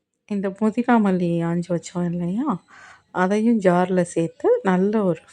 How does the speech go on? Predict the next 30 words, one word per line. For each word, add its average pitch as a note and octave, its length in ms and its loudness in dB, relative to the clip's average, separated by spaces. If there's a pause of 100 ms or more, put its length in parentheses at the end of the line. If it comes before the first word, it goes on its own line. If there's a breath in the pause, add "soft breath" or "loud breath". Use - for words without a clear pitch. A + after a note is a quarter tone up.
ஃபைன் A3+ 500 0
பேஸ்ட்டா G#3 540 -2 (760 loud breath)
அரைக்கணும். F3 500 -4 (220)
நல்ல G3+ 300 4
புதினா G3+ 540 2
எல்லாம் F#3 280 2
வாஷ் F3+ 340 0
பண்ணி F#3+ 200 2
வச்சுட்டு, D#3+ 360 -6 (260)
அதே F3+ 340 -4
மாதிரி F#3+ 280 -4
மல்லியையும் F#3+ 560 -2
நான் G3+ 180 0
வாஷ் F3+ 300 -6
பண்ணி F#3 260 -2
already E3+ 280 -6
கட் F3 260 -4
பண்ணி F3 180 -2
வச்சிருந்தேன். E3+ 560 -4 (760 loud breath)
அதையும் G#3+ 320 -4
ஆட் F3+ 220 -6
பண்ணி A#3+ 220 2
நல்லா G3 560 0 (300)
ஃபைன் G#3 360 -6
பேஸ்ட்டா F#3 300 0
அரைச்சிட்டேன். F3 640 0 (480)
அரைச்சிட்டு G#3+ 540 -2
தனியா G3+ 340 0
எடுத்து F#3 280 -4
வச்சுட்டேன். F#3 440 -2